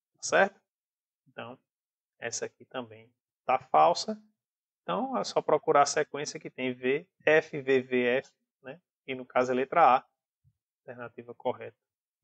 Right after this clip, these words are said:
item A. Beleza, pessoal? Então, essas foram as questões de raciocínio lógico aí do concurso aplicado pelo itep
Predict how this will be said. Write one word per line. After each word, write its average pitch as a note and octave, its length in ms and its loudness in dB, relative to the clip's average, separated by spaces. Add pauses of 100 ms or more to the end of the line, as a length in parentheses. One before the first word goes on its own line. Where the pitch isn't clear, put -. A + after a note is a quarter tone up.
(240)
item B2 380 -8
A. G2+ 100 -20 (880)
Beleza, A#3+ 380 8
pessoal? F3+ 380 8
Então, A3+ 340 6 (300)
essas A3+ 420 8
foram G#3 260 10
as G3+ 140 6
questões G3 800 4 (160)
de E3+ 220 0
raciocínio G#3 840 6
lógico D#3+ 360 8
aí D3 160 4
do D#3 200 -2
concurso E3+ 520 -2
aplicado C#3+ 480 4
pelo D#3 340 0
itep C#3 460 2